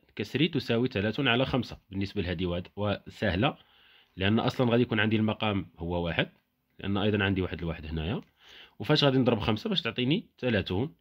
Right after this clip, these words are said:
إذن خمسة في ستة. إذن ستة على واحد اللي هي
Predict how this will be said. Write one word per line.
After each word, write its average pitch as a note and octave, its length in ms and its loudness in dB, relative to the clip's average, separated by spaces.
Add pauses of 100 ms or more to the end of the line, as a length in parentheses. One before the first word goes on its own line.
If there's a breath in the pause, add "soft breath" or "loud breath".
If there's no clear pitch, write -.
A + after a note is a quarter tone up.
إذن F#2 180 -4
خمسة F#2+ 300 -4
في A2 280 -4 (800)
ستة. - 380 -4 (160)
إذن G2+ 160 -2
ستة A2 320 -2
على G2 140 4
واحد F#2 340 0 (880 soft breath)
اللي G#2+ 220 2
هي F#2+ 340 2